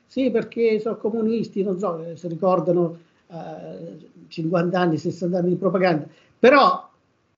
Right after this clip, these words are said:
eh, andiamo in guerra con la Russia? No, no, no, no, no, assolutamente. E, e, e su questo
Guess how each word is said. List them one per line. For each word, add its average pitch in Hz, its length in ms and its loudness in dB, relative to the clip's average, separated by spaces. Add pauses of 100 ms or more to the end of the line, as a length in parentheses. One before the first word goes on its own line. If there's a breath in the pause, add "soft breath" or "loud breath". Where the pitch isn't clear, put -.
(200)
eh, 196 340 -8
andiamo 226 300 4
in 240 60 4
guerra 233 260 4
con 233 100 2
la 233 60 4
Russia? 208 440 0
No, 185 520 4
no, 185 360 2
no, 170 300 0
no, 156 380 0
no, 160 300 -2
assolutamente. 151 920 -6 (420 soft breath)
E, 220 220 -2
e, 214 260 2
e 202 120 0
su - 220 -4
questo 247 600 4